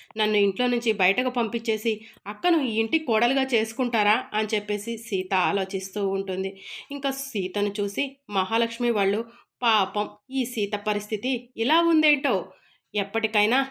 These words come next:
నేను చెప్పిందే జరుగుతుందని సీతకి ఇప్పటికే అర్థమైపోయి ఉంటుంది" అని చెప్పేసి మనసులో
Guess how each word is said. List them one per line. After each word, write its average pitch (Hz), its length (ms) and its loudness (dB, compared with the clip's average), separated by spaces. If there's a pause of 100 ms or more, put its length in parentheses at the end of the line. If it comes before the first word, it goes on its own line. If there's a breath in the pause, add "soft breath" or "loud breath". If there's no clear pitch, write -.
(120)
నేను 269 320 4
చెప్పిందే 277 380 2
జరుగుతుందని 226 840 0
సీతకి 220 580 -4
ఇప్పటికే 320 420 -2
అర్థమైపోయి 294 760 2
ఉంటుంది" 233 540 0
అని 208 220 0
చెప్పేసి 202 520 -2
మనసులో 202 580 -4